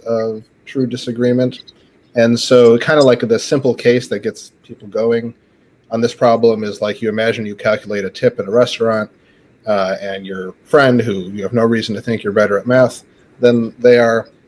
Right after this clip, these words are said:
they calculate the tip and they get a different number, but you were both going for twenty percent or whatever it is. Uh,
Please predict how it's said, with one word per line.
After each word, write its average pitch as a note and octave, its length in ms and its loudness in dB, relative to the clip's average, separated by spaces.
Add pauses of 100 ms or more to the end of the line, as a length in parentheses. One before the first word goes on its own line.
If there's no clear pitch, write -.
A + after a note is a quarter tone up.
(100)
they B2+ 140 2
calculate A#2+ 480 0
the A2+ 80 -12
tip A#2 320 -2
and G#2 100 -14
they G#2 120 -6
get G2+ 100 -6
a G2 60 -8
different G2+ 320 -12
number, B2 320 -4
but F2+ 140 -20
you G2 100 -10
were F#2+ 80 -8
both G2 260 -12
going G2 260 -12
for F#2+ 280 -20 (200)
twenty F#2+ 220 -14
percent - 420 -4
or F#2+ 60 -16
whatever G#2 260 -4
it G#2+ 80 -2
is. A2 280 -2 (560)
Uh, A2 380 6